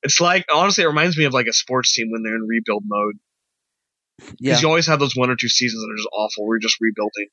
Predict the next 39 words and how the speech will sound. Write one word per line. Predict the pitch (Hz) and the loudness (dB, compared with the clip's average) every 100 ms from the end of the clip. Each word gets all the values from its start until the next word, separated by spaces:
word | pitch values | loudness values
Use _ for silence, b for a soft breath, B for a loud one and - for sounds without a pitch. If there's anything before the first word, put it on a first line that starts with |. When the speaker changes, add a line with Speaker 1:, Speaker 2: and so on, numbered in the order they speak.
| _ | _
Speaker 2:
Yeah, | 120 117 110 - | 0 2 0 -4
and | 131 | 2
I | 208 | 2
get | 214 98 | 2 0
that. | - 80 - _ | 2 0 0 _
I | - | -2
get | 139 110 | 2 2
that | - 69 | 2 0
with | 80 | -2
what's | 85 87 - | -4 -6 -4
going | 95 82 76 | -4 -2 -2
on. | 78 73 - B B - | -4 -4 -8 B B -6
It | |
just | 110 131 | 0 0
seems | - 127 95 | 4 2 4
to | 95 | 2
me | 104 | 4
like | 92 82 - | 4 2 0
they | 82 | 0
don't | 87 | 2
have | 87 76 - | 0 -2 -6
a | - | -14
strong | - 95 82 | -6 -4 -4
footing | - 90 90 | -2 -2 0
on | 78 73 | -2 -2
what | 76 87 | 2 4
it | 80 76 | 4 0
is | 73 73 | -2 -2
that | 78 - | -4 -2
they're | 85 | -2
going | 80 78 - | 0 -2 -4
to | 82 | -8
do. | 80 80 73 _ _ _ _ _ - | -4 -4 -4 _ _ _ _ _ 0
Speaker 1:
I | 247 | 2
honestly, | 131 170 185 - 190 127 | 2 2 0 0 -2 -2
and, | 143 | 0
like, | 135 131 | 0 -2
we | |
can, | 160 | -8